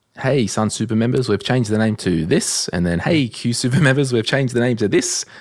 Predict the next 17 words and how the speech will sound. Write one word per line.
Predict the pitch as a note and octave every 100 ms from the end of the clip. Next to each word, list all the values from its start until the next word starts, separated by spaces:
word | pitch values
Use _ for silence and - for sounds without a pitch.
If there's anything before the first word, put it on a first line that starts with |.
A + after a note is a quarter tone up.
| -
So | - G#2
the | G2
ones | A2+ C3+
who | A#2+
aren't | C3 A#2+
paying | B2+ A#2 G2+
that | A#2+
much | B2+ A2+
attention | B2 C#3 C#3+ C#3
just | A#2+ A#2+
think | - B2
their | - F#2+
fund | - A#2+ B2
has | A#2+ F#2
changed | A#2+ B2 A#2
its | A#2 A2
name. | F#2+ E2 D#2